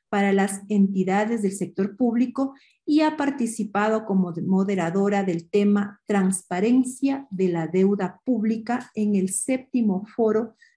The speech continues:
Contadurías Gubernamentales de América Latina y en el seminario Cierre Contable del Ejercicio Fiscal dos mil veintiuno, organizado por el Comité de Administración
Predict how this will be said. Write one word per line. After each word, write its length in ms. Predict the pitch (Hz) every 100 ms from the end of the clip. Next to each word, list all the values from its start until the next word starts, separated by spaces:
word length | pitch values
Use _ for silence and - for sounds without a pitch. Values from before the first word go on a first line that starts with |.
| _
Contadurías 1040 | - 240 233 233 190 196 226 233 226 226 202
Gubernamentales 1160 | 202 226 220 208 190 170 180 196 196 208 208 -
de 80 |
América 520 | 156 170 202 202 208 165
Latina 640 | 160 - 247 240 254 247
y 140 | - 214
en 120 | 214
el 140 | 208
seminario 800 | 202 - 185 180 190 202 202 175
Cierre 500 | 170 - 214 208 226
Contable 640 | 233 262 254 214 208 226 233 - _ -
del 160 | 196
Ejercicio 680 | 190 190 165 - 208 202 202
Fiscal 680 | 202 170 - 208 202 214 -
dos 240 | - 202 208
mil 400 | 196 180 185 -
veintiuno, 840 | 190 247 254 - 170 175 196 -
organizado 880 | - 196 196 190 190 - 220 214 214
por 120 | 214 175
el 120 | 170
Comité 540 | 165 165 160 - 208
de 100 | 208
Administración 1000 | 190 190 170 165 165 160 165 - 226 262